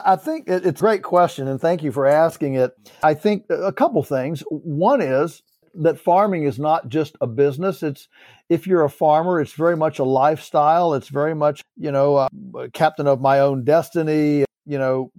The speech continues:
whatever, ruler of my little estate. And so there, there's a certain, whatever, Americana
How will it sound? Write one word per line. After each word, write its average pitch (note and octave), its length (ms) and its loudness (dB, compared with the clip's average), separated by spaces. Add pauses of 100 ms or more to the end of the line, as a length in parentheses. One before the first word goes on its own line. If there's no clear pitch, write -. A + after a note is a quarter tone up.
(360)
whatever, C3 440 0
ruler F3 720 2
of C#3+ 160 0
my D3+ 140 4
little D3 320 0
estate. E3+ 580 0
And E3+ 180 -6
so A3+ 120 0
there, A3+ 160 4
there's G3+ 240 0
a E3+ 80 -2
certain, D#3 800 -4
whatever, D3+ 440 -2
Americana D#3+ 1080 2